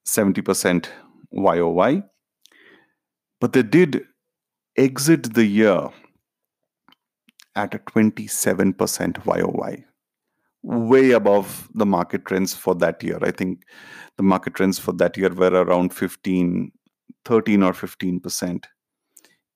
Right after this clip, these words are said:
Each of them or went over and above what they did not only the previous year, they wiped out the deficit, and as a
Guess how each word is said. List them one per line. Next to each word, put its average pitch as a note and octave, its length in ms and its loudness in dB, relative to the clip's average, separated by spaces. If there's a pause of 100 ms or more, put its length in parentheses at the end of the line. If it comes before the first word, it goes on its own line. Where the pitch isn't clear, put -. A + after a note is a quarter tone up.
(140)
Each C#3+ 240 -4
of G#2 220 -4
them F2+ 460 0 (640)
or F2+ 260 0 (800)
went G2+ 320 -2 (160)
over B2 260 4
and A#2+ 100 4
above F#2 600 0 (520)
what F2+ 280 -2
they F#2 180 2
did F2+ 400 -4 (140)
not G2 180 -10
only G2+ 240 -4
the F#2 140 -10
previous A#2 580 -6
year, B2+ 180 -2
they A2+ 220 0
wiped F2+ 420 -2
out B2+ 220 2
the B2+ 80 0
deficit, C3 580 -2 (1000)
and G2 160 0
as F#2+ 120 0
a G2+ 140 0